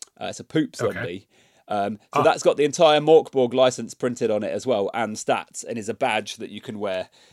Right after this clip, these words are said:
Speaker 1: And it's probably the world's first Morkborg monster on a badge for some <laughs> reason. 'Cause of course we need these things. Um,
Speaker 2: I have learned a lot about your personality so far doing this.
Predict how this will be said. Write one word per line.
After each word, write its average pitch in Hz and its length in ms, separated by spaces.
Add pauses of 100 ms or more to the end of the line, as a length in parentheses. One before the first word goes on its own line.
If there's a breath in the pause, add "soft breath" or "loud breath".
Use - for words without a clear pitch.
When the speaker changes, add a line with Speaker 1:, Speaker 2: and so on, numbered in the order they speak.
Speaker 1:
And 113 120
it's - 100
probably 170 300
the 143 100
world's 139 380
first 127 340
Morkborg 120 720
monster 120 600 (420 soft breath)
on 120 200
a 113 120
badge 101 720 (100)
for 123 140
some 113 360
<laughs> 117 60
reason. 123 320 (840 soft breath)
'Cause 233 160
of 202 100
course 247 300
we 202 80
need 208 200
these 139 180
things. 120 500 (1500 loud breath)
Um, 101 180
Speaker 2:
I 120 200
have 123 200 (220)
learned 113 480
a 110 100
lot 104 320
about 98 380
your 98 160
personality 95 720
so 101 220
far 107 260
doing 113 300
this. 143 260